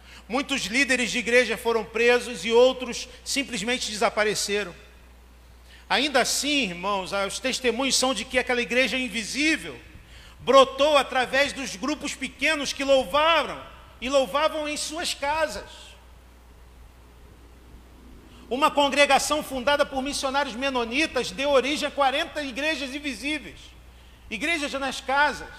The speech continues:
a partir da devoção domiciliar daquelas famílias, depois que o seu tempo foi fechado.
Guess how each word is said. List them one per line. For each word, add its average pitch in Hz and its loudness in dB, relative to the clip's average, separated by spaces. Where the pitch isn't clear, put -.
a 240 0
partir 294 4
da 311 6
devoção 294 0
domiciliar 277 2
daquelas 262 0
famílias, 240 -6
depois 202 0
que - -8
o - -6
seu 254 0
tempo 247 -4
foi 240 -2
fechado. 196 0